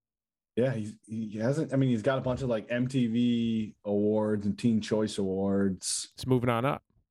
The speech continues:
Speaker 1: He got the Saturn Award for Best Actor for I Am Legend.
Speaker 2: <laughs>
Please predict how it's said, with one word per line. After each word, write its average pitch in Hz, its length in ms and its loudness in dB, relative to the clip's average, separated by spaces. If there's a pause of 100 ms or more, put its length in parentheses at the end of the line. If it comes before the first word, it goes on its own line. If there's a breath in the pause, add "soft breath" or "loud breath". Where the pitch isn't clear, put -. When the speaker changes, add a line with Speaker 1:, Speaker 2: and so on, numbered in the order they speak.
(560)
Speaker 1:
He 131 120 2
got 151 180 0
the 135 80 2
Saturn 147 560 0
Award 113 380 0
for 110 120 -2
Best 110 320 0
Actor 107 380 -2
for 110 180 -2
I 110 140 0
Am 123 140 0
Legend. 104 580 -2
Speaker 2:
<laughs> - 60 -2